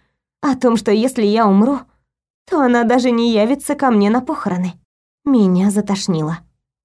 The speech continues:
«Через час в гайд-парке», металлическим голосом произнесла я. «Буду ждать тебя в кафе напротив лютеранской школы. Если не придешь, то тебе придется подыскивать себе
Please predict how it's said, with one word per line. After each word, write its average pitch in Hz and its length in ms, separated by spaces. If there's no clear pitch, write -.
«Через 285 420
час 285 500
в 339 180
гайд-парке», 240 800
металлическим 202 880
голосом 202 480
произнесла 208 640
я. 175 280
«Буду 311 340
ждать 254 280
тебя 214 260
в - 120
кафе 269 380
напротив 294 500
лютеранской 254 580
школы. 214 380
Если 262 380
не 226 160
придешь, 220 420
то 208 200
тебе 202 320
придется 214 520
подыскивать 196 720
себе 208 380